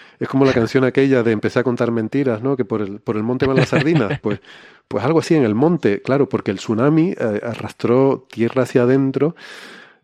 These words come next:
Speaker 1: eh, toda esta fauna marina con tal violencia que algunos de ellos al chocar, claro, estamos hablando de peces de más de un metro de tamaño, o sea, que en aquella época todo era muy grande,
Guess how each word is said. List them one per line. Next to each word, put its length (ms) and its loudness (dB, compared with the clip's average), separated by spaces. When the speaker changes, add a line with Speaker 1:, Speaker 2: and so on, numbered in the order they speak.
Speaker 1:
eh, 240 0
toda 120 0
esta 140 -2
fauna 320 0
marina 380 2
con 240 -4
tal 180 0
violencia 640 2
que 320 -2
algunos 340 -4
de 60 -2
ellos 180 -2
al 100 -6
chocar, 340 -10
claro, 180 -2
estamos 180 -6
hablando 200 0
de 20 -2
peces 220 -2
de 20 2
más 140 0
de 60 0
un 80 -2
metro 300 -2
de 80 -4
tamaño, 320 -2
o 40 -4
sea, 120 -14
que 80 -6
en 80 -2
aquella 200 -2
época 200 -2
todo 120 2
era 80 2
muy 140 -4
grande, 320 -2